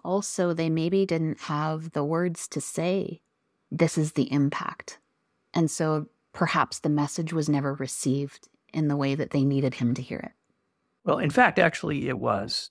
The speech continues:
Speaker 2: during a trust workshop that I did with the team.
Speaker 1: Hmm.
Speaker 2: But unfortunately,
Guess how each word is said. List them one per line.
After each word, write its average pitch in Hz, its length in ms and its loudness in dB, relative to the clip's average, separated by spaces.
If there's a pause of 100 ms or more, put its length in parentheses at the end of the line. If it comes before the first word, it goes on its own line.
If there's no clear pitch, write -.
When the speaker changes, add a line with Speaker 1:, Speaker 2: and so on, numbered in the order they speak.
Speaker 2:
during 139 340 0
a 135 60 -4
trust - 400 -2
workshop - 460 -6
that - 140 -10
I 123 100 -6
did 120 240 -2
with 131 240 -12
the 160 80 -6
team. 107 280 -6 (320)
Speaker 1:
Hmm. 156 180 -4 (360)
Speaker 2:
But 143 180 4
unfortunately, 135 1000 0